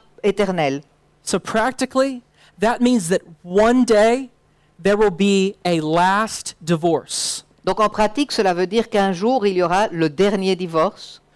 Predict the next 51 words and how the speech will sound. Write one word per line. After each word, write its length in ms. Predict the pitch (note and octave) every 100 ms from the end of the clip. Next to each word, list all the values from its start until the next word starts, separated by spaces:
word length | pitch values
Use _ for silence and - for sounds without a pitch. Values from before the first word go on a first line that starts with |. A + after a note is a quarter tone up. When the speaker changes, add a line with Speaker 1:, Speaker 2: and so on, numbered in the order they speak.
| _
Speaker 2:
One 220 | F#3+ B3+
day 160 | C#4 C#4
in 60 | C4
human 260 | C4 C4
history, 360 | A#3 A#3 - F3+
the 120 | D#3+
last 440 | E3 F#3+ A#3 -
divorce 360 | B3+ G3+ G#3 -
will 160 | F#3+ G3
happen 240 | F#3 F3+ -
ever, 240 | G3 F3 F#3
and 100 | E3+
then 120 | E3
it 80 | D#3
will 140 | C#3+
never 440 | D3 F3 G3+ G#3 G3+
happen 240 | G3 F#3
again. 200 | E3+ C#3+ - _ _ _ _ -
Speaker 1:
Un 180 | F#3+
jour 340 | F3+ A#3+ C4 A3+
dans 160 | G3+
l'histoire, 580 | F#3 F3+ - A3+ A#3 F#3+
il 120 | G3
y 60 | G3
aura 140 | F#3
le 80 | F3+
dernier 600 | E3 - A3+ A3 A#3 A#3+
divorce 420 | A3 G3 G#3 G#3+ G3+
et 60 |
il 80 | F3+
n'y 80 | F3
en 60 |
aura 160 | D#3+ E3+ E3+ - _ _
plus 160 | A3
jamais 280 | G#3 G#3 F#3+
d'autre. 400 | E3+ C#3+ C3 C#3+ - -
Speaker 2:
Because 260 | E3 E3+ -
Christ 420 | - F3 E3 -
will 120 | E3
have 80 | D#3+
destroyed 420 | D#3 - F3+ D#3
that 140 | D#3
enemy. 300 | D#3 D3+ A#2 _ _ _ _ _ -
Speaker 1:
Parce 200 | F3+ -
que 100 | G3+
le 180 | F#3+
Christ 360 | G3 - A#3+ -
aura 160 | F#3 F3
détruit 480 | E3+ G3 - A#3 G#3+
cet 220 | F#3+ F3
ennemi. 320 | E3 D3+ C#3